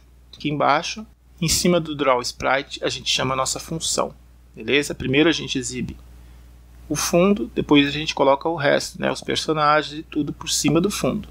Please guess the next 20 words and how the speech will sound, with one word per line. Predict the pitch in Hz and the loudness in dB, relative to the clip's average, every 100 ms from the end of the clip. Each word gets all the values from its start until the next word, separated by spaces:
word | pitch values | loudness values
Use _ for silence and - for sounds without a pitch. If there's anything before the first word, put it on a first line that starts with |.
| - - - - - - _ _ _ _ _ | -16 -20 -20 -20 -20 -20 _ _ _ _ _
beleza? | - 123 147 196 226 233 - - - - - - - | -6 2 4 4 -2 -10 -14 -20 -20 -20 -20 -20 -6
Vamos | 139 139 131 | 0 0 0
enviar | 143 135 127 | -2 2 2
aqui | 120 - | 2 -2
a | 117 | -8
nossa | 113 165 | -4 -4
cena | 156 - 175 185 196 220 - - - _ _ | 0 4 4 4 0 -6 -18 -20 -20 _ _
e | 160 | 0
a | 156 | 0
frequência | - 156 - 143 147 143 | 2 0 2 0 2 0
ali | 135 | 0
com | 135 170 | -4 -8
trinta, | 156 - 123 - - - - - - - _ _ _ _ _ _ _ _ | -10 -6 -6 -6 -14 -20 -20 -20 -20 -20 _ _ _ _ _ _ _ _
OK? | 143 147 180 - _ _ _ _ _ _ _ - - | 0 2 0 -6 _ _ _ _ _ _ _ -10 2
É | |
o | 160 | 4
limite | 185 160 160 - | 4 2 2 2
aí | 156 | 0
do | 143 | 0
tamanho | 143 143 131 131 | -2 0 0 -4